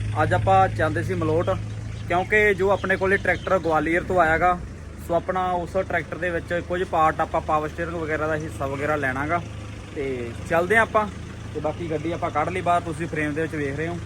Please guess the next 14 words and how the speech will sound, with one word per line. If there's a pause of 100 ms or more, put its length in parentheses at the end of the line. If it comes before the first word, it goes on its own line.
(300)
ਤੇ
ਬਾਕੀ
ਜਿਹੜੇ
ਭਰਾ
ਆਏ
ਨੇ
ਨਾਲ
ਆਪਣੇ, (1700)
ਜੋ
ਗਵਾਲੀਅਰ
ਤੋਂ
ਆਏ
ਨੇ
ਭਰਾ,